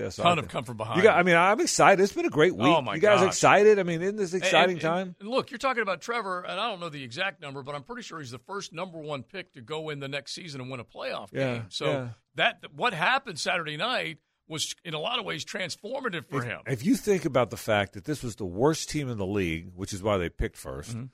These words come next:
Speaker 1: and they've been the worst l-, team in the league, which is why they picked first twice in a row, and they're now in the Elite Eight of the
Speaker 2: Mm-hmm.
Speaker 1: N F L.
Speaker 2: Yeah, yeah.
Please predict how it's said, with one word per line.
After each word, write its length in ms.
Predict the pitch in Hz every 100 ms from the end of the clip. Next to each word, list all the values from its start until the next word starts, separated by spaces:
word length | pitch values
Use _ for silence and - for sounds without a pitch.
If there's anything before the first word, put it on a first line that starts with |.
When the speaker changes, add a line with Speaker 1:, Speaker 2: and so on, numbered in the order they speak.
| _ _ _ -
Speaker 1:
and 140 | 117
they've 180 | 113 95
been 160 | 180
the 100 | 175
worst 300 | 135 120 101
l-, 120 | 110 101
team 180 | - 104
in 60 | 92
the 60 |
league, 200 | 92 95
which 120 | 98
is 60 | 110
why 100 | 107
they 80 | 98
picked 220 | 113 90
first 240 | 113 98
twice 280 | - 101 -
in 60 | 80
a 40 |
row, 360 | 90 95 80 80 _ _ _
and 120 | 110 135
they're 180 | 160
now 220 | 147 143 139
in 60 |
the 80 | 117
Elite 300 | 95 117 113
Eight 260 | 117 143 _
of 80 | 113
the 80 | 104
Speaker 2:
Mm-hmm. 80 | 107
Speaker 1:
N 80 | 123
F 120 | 107
L. 200 | 107 127
Speaker 2:
Yeah, 140 | 117 - _ -
yeah. 140 | 101